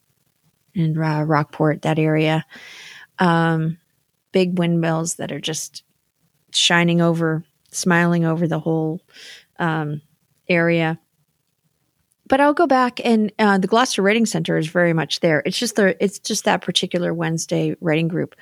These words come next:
Um, I do believe we owe each other a party,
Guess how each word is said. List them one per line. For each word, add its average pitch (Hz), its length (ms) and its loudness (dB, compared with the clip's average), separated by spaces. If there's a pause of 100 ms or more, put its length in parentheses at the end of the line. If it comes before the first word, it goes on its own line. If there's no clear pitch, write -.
(640)
Um, 165 440 0 (640)
I 180 160 2 (140)
do 226 160 0
believe 196 360 2
we 175 320 0 (160)
owe 175 200 2
each 175 180 -2
other 175 220 0
a - 80 -8
party, 240 840 -2